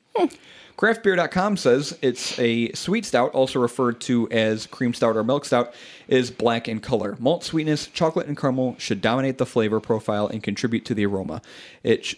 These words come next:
Speaker 2: also should have a low to medium low roasted malt barley derived bitterness. Milk sugar, or lactose, lends the style more body. This beer does use lactose sugar, so people with an intolerance should probably avoid this style.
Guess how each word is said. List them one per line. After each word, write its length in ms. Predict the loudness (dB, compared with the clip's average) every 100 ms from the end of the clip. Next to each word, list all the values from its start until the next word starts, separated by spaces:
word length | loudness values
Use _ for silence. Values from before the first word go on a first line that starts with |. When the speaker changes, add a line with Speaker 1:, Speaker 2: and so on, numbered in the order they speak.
| _
Speaker 2:
also 460 | 2 2 2 2 0
should 180 | -2
have 180 | 2 2
a 60 | 2
low 300 | 4 2 2
to 120 | 0
medium 260 | 2 4 2
low 160 | 2 2
roasted 460 | 2 0 0 -2
malt 320 | 0 -2 -2
barley 320 | -2 -2 -2 -2
derived 480 | 0 0 -2 -8 -2
bitterness. 500 | 0 0 -2 -6 -10 -10 -20 -20 -8
Milk 260 | 0 0 0
sugar, 400 | -2 0 0 -2 0
or 120 | 0
lactose, 680 | 2 0 -2 0 0 0 -6 -8
lends 360 | -2 -2 -2 -2
the 100 | -2
style 380 | 0 0 2
more 220 | 0 -2 -4
body. 500 | -2 -2 -2 -10 -18 -20 -20 -4
This 180 | -2 0
beer 320 | 2 2 2
does 520 | -2 0 2 2 0
use 280 | 0 0 2
lactose 480 | 2 2 -2 -4 -2
sugar, 440 | 0 0 0 -2
so 200 | -2 0
people 340 | 2 0 2 2
with 140 | 2
an 80 | 0
intolerance 680 | -2 -2 0 2 2 0 -4 -6
should 240 | -4 -2
probably 400 | 0 0 2 2
avoid 420 | 0 0 0 0
this 140 | -6 -10
style. 480 | -6 -6 -6 -12